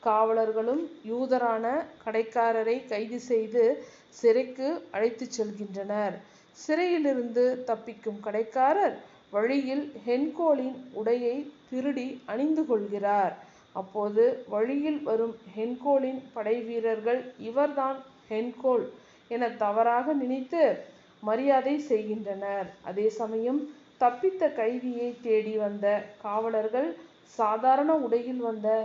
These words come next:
ஹென்கோலை தப்பித்த குற்றவாளி என நினைத்து கைது செய்கின்றனர். ஹென்கோல் சிறை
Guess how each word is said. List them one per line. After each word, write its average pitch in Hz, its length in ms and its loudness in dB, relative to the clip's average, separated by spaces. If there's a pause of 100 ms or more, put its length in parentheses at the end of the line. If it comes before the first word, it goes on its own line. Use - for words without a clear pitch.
(140)
ஹென்கோலை 233 640 -2 (480)
தப்பித்த 240 480 0 (100)
குற்றவாளி 262 640 0 (220)
என 214 80 -2 (160)
நினைத்து 220 400 0 (340)
கைது 220 320 -6
செய்கின்றனர். 190 840 -6 (480)
ஹென்கோல் 285 540 2 (280)
சிறை 233 260 4